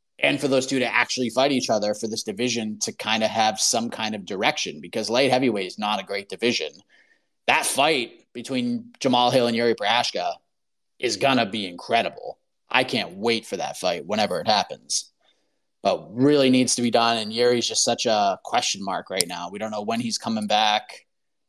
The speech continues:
what his shoulder looks like right now. Yuri seems to be the, uh,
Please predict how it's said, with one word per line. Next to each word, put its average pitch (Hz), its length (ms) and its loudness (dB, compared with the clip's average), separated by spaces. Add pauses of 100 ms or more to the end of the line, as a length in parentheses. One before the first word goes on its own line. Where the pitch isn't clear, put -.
(320)
what 117 180 0
his 123 120 -2
shoulder 117 400 0
looks 113 240 -2
like 110 180 -2
right 110 220 -2
now. 104 500 -2 (1200)
Yuri 135 260 2
seems 131 380 4
to - 80 -2
be 123 580 2 (1300)
the, 135 160 2
uh, 123 200 0